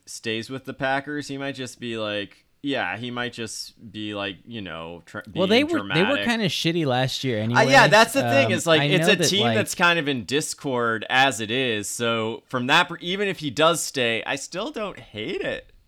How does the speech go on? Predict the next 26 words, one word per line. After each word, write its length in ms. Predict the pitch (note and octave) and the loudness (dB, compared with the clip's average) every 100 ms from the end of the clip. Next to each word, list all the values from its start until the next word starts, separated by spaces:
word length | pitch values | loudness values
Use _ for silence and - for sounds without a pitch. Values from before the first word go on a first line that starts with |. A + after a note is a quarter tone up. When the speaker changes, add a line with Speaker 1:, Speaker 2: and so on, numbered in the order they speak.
| _ _ _ | _ _ _
Speaker 1:
The, 280 | A#2+ D#3+ D#3+ | 2 4 4
the 180 | D3 F3 | 6 8
N-, 380 | G#3+ B3 C#3+ C3 | 8 8 6 8
winning 240 | B3+ C4+ | 8 8
the 120 | A#3 G#3 | 6 6
Speaker 2:
Um, 80 | F#3+ | 6
Speaker 1:
N 0 | |
F 100 | E3 | 4
C 280 | - F3 C#3+ | 2 2 2
seems 420 | - D#3 B2 A#2 | 0 -2 -2 2
like 140 | E3 | 2
a 60 | C3+ | 2
pretty 320 | D3 C3 A#2+ | -4 -4 -4
decent 420 | G2 B2 A#2+ A2+ | -4 -4 -4 -8
stretch, 400 | - B2+ A2+ - | -6 0 0 0
but 180 | B2+ A#2+ | -6 -4
the 80 | C3+ | -6
division, 600 | B2+ A#2+ G#3 G#3+ F3 C#3 | -6 -4 -4 -2 -4 -4
I 160 | C#3 D3 | -4 -4
don't 120 | D3 | 4
know. 60 | |
Speaker 2:
Well, 200 | G3 F3+ | 6 8
Speaker 1:
Yeah. 60 | E3 | 6
Speaker 2:
sure, 440 | C#3+ - F#3 E3 | 2 4 6 6
but 160 | C#3+ D#3 | 6 4
I, 260 | D#3+ D3+ | 4 2